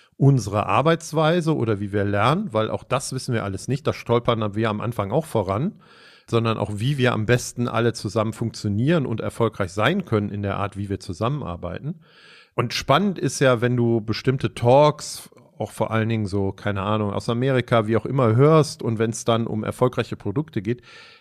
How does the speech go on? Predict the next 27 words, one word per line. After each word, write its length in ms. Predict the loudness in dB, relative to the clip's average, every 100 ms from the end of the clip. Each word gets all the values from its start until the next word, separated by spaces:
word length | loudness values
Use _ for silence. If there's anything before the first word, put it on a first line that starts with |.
| _ _ _
da 100 | -10
reden 280 | -2 2 2
die 120 | 2
eigentlich 300 | 0 -6 -8
gar 160 | -6 -6
nicht 180 | -6 -6
mehr 140 | -6
über 100 | -6
das 160 | -8 -8
Thema 280 | -6 -6 -6
Scrum, 380 | -2 -2 -2
Agilität, 640 | -4 -6 -8 -8 -4 -4 -2
wie 100 | -4
auch 80 |
immer. 220 | -2 -2 -2
Das 200 | -2 0
wird 160 | 2
halt 180 | 0 -2
einfach 340 | -4 -4 -4
auch 140 | -2 -4
vorausgesetzt, 920 | -2 2 2 2 -2 0 0 0 -6
dass 180 | -6 0
wir, 160 | -2 -2 -20 -20 -20 -6
ähm, 300 | -2 -2 -4 -8
schrittweise 1120 | 0 2 2 2 2 4 4 4 4 2 -2 -16 _ 0
auch 260 | 4 4 2
unsere 720 | -2 0 2 4 4 2